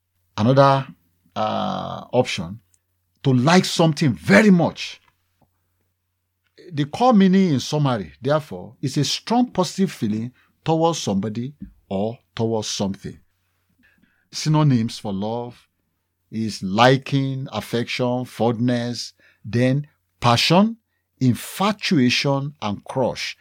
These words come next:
Now, let's, let's, let's emphasize a little bit on those last three. Passion, infatuation, and crush. Crush,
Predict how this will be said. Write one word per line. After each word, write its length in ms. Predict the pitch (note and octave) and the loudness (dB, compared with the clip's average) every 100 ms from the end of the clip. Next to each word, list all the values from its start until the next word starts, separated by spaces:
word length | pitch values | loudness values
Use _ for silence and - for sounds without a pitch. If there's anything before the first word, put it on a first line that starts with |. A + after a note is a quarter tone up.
| _ - | _ -4
Now, 260 | F3+ G2 _ _ _ | -2 -2 _ _ _
let's, 260 | F#3+ A3 - E3+ D#3 - | -2 -2 -6 -6 -6 -6
let's, 460 | D3+ G#3+ G#3 - - | -2 -2 -4 -12 -6
let's 300 | D3+ G3 - - | -4 -4 -6 -4
emphasize 540 | D#3 D3+ - C3 B2+ | -4 -4 -4 -4 -2
a 80 | A2+ | -2
little 280 | C3 G3+ F3+ | 0 2 2
bit 220 | C3 C3 | 0 0
on 160 | A2 | -2
those 320 | G2+ C3 B2+ A2+ | 0 -2 -4 -2
last 320 | A2+ A2+ - | 0 0 -4
three. 240 | G2+ F2 _ _ _ _ | -8 -8 _ _ _ _
Passion, 580 | - G#3 - G#2+ G2 B2+ _ _ _ - | 0 2 2 0 -2 -6 _ _ _ 6
infatuation, 1400 | A#2+ G2+ - - - E3+ G3 - G2 F#2+ - A2 A#2 _ | 6 6 -4 -14 0 0 2 0 2 2 0 -4 -8 _
and 200 | G#2+ G2 | -6 -6
crush. 560 | - F#3 - - - - _ _ - | -6 -6 -6 -8 -10 -12 _ _ 0
Crush, 500 | C#4+ C#4+ - - | 4 4 4 -4